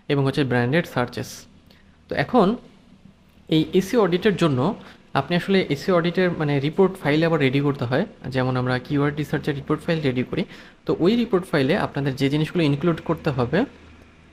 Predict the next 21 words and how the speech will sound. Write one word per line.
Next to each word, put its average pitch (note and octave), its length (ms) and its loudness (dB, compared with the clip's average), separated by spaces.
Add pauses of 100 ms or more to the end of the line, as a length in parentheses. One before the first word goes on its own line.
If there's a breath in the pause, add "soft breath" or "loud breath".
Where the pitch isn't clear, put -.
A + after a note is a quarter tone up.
(200)
সেটা F#3 220 4
হচ্ছে F3 280 2
যে C#3 80 0
টেকনিক্যাল D3+ 420 -2
এসইওর D#3 240 0
ক্ষেত্রে D#3 220 0
এই C3 60 2
জিনিসগুলো C#3+ 380 0
অ্যাড C#3 160 2 (460)
করতে C#3+ 200 -4
হবে, D3 240 0 (600 loud breath)
on B2+ 160 0
পেজের C3+ 260 2
ক্ষেত্রে C#3 280 -2
এই C3 60 0
জিনিসগুলো, D3 560 0 (280)
এ-, B2 220 -4
এবং B2+ 280 -4
হচ্ছে B2+ 200 -6
যে A#2+ 260 0
off B2 120 -4